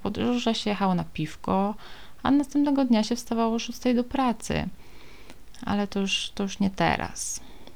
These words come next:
No ale też chodziło o to, że w pewnym momencie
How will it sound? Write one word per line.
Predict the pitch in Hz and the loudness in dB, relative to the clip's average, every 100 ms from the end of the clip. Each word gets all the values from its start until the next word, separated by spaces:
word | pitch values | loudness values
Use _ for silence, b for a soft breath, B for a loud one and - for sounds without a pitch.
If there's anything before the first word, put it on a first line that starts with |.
| - | 0
No | 214 220 | 4 4
ale | 233 | 4
też | 226 226 - - B B B B - - - | 4 2 2 0 B B B B -14 -14 -10
chodziło | - 220 233 220 - | 2 4 6 6 4
o | 220 | 2
to, | 233 208 180 | 2 2 2
że | 180 175 175 175 B B B B B B B | 4 4 4 0 B B B B B B B
w | - | 4
pewnym | 247 269 220 | 8 10 10
momencie | 190 196 247 240 202 - 160 165 | 10 8 10 10 8 4 4 4